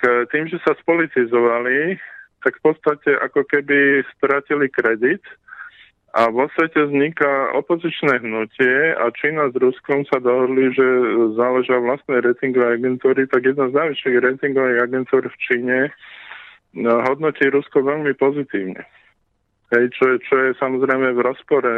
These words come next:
ako s tými istými americkými, e, hlavnými ratingovými agentúrami. Ale, e, to, to opäť ako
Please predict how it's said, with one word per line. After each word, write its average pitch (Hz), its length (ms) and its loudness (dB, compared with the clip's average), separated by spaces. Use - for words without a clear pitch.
ako 117 160 -8
s - 100 -20
tými 120 240 0
istými 120 460 -2
americkými, 123 680 -2
e, 117 220 0
hlavnými 123 480 -4
ratingovými 117 640 -4
agentúrami. 117 720 -2
Ale, 123 240 2
e, 123 100 0
to, 180 160 2
to 175 160 -2
opäť 135 480 -2
ako 131 320 -2